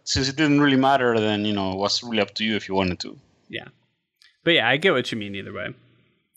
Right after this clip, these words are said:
Speaker 2: But, uh, yeah, anyway, this is, this is where we're at. So I don't know. We'll see how it goes. I'm skeptical. Well, I'm not skeptical of the game. I think the game's probably fine.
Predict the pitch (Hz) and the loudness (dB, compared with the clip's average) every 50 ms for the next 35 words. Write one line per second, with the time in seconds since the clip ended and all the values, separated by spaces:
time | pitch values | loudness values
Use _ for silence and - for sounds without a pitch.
0 | _ _ _ _ _ _ _ _ _ _ _ - 147 143 143 135 - - 165 160 | _ _ _ _ _ _ _ _ _ _ _ -2 0 0 0 -2 -2 -2 0 2
1 | 156 151 151 147 147 151 196 214 196 151 - 165 202 214 190 160 160 165 185 - | 2 4 2 2 0 0 0 -2 -2 0 0 0 2 2 2 2 0 -2 -4 -4
2 | 202 185 156 - - - - 139 - - 156 156 175 170 170 165 151 151 156 147 | -2 -2 -2 -2 -4 -6 -6 -8 -6 -4 -4 0 2 2 4 4 4 4 4 4
3 | 139 135 - - - - - 143 131 127 127 127 123 123 117 80 95 127 131 135 | 2 0 -4 -6 -10 -6 -2 0 0 2 2 0 0 0 -2 0 0 0 0 0
4 | 143 147 156 156 147 131 127 127 131 127 - - - 135 131 135 135 135 131 131 | 0 2 2 2 2 2 0 -2 -4 -4 -6 -6 -4 -2 -2 0 -2 -2 -2 0
5 | 135 131 127 127 123 127 123 120 - - 135 - - 123 127 127 123 113 110 107 | 2 2 4 4 2 2 0 0 -2 -4 -10 -6 -2 -2 0 0 0 -2 -4 -6
6 | 107 120 120 - - - - 120 123 123 120 123 123 120 120 120 123 - - - | -8 -6 -8 -8 -8 -8 -4 -2 -2 -2 -2 -2 -2 -2 -4 -4 -4 -4 -4 -4
7 | - - - 135 135 - - 147 - - 139 135 131 131 127 123 123 120 - _ | -4 -2 -2 -4 -4 -2 -4 -6 -4 -2 -2 0 2 2 2 0 0 -4 -6 _
8 | _ _ _ _ _ _ - - 202 226 254 233 180 - - 175 147 - 131 147 | _ _ _ _ _ _ -2 0 2 4 4 2 2 2 0 -2 -2 -2 -2 0
9 | 139 127 120 120 113 123 120 117 113 113 117 120 127 - - 120 - 120 117 117 | 0 0 0 0 -4 -2 -2 -2 -2 -2 -2 -4 -4 -4 -4 -6 -6 -4 -2 -2
10 | 117 117 120 117 - - - 120 117 120 120 123 120 113 - 127 120 120 120 117 | -2 -2 -4 -6 -4 0 0 0 0 0 -2 -4 -4 -4 -4 -4 -4 -2 -2 -4
11 | 120 | -4